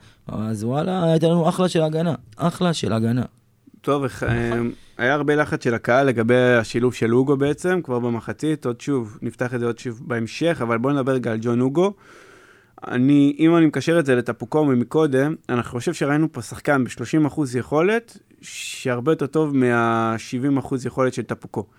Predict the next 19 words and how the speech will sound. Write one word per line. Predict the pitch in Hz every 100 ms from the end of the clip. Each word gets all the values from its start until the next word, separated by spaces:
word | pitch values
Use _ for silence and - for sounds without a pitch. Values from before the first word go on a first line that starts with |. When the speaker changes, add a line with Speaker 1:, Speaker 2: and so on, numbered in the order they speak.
| _ _ - _ _ _ _ _ -
Speaker 2:
ש-, | - 117 113 113 113 113 117
כי |
טפוקו | 123 127 156
אנחנו | 147 135
יודעים | 127 135
שגם | 123 123
הוא | 123 117
לא | 110
על |
המאה | 110 113 110
אחוז | 101 127
שלו, | 120 135 156
לפחות | - 131 120
לא |
במאה, | 117 117 127 127 120 110
ב-, | 110 104 107 107 101 135 _ _ _ _ _ _ _ _ _ -
מה | 123
שנקרא | - 123 139
בפוטנציאל. | 131 127 - 113 - 135 104